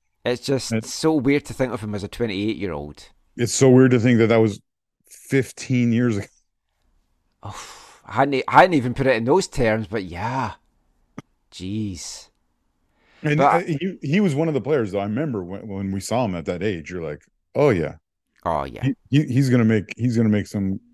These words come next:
Speaker 2: he's gonna make some contributions, uh, you know, as he, as he continues to progress. And, and he has, and he continues to do so, which is exciting.
Speaker 1: And, yeah, just the last thing to say on this, it's like, what, what we've seen already,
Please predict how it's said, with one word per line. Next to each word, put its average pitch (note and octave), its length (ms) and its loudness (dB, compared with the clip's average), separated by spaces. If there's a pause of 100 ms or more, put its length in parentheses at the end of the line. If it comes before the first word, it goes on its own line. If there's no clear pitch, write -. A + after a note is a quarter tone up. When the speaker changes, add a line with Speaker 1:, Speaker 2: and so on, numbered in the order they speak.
Speaker 2:
he's A#2 160 -2
gonna A#2 140 2
make G#2 120 2
some G2+ 140 -4
contributions, F#2+ 680 0
uh, F2+ 300 0 (400)
you A2+ 100 2
know, G#2+ 220 2
as G2 180 -2
he, G2 260 4 (180)
as G2+ 160 -2
he G2 100 2
continues G2 420 0
to - 80 -6
progress. F2 560 -2 (140)
And, E2+ 380 0
and G2+ 100 4
he G#2 80 6
has, F#2+ 420 0 (240)
and F#2+ 160 -2
he F#2+ 120 0
continues F#2+ 420 0
to F2+ 80 -2
do F#2+ 140 2
so, F2+ 200 -2
which F2 160 -2
is F2+ 120 -2
exciting. F2 480 -2 (760)
Speaker 1:
And, A#2 340 -2 (460)
yeah, B2+ 160 -2
just - 200 -10
the A2+ 60 -4
last A2+ 220 2
thing C#3 80 0
to A#2+ 80 0
say C3+ 220 0
on A#2+ 80 0
this, A#2+ 260 0
it's G#2+ 160 -8
like, B2 180 -2
what, C#3+ 280 0
what D3+ 100 6
we've D3 100 0
seen C3+ 300 -2
already, G#2+ 680 0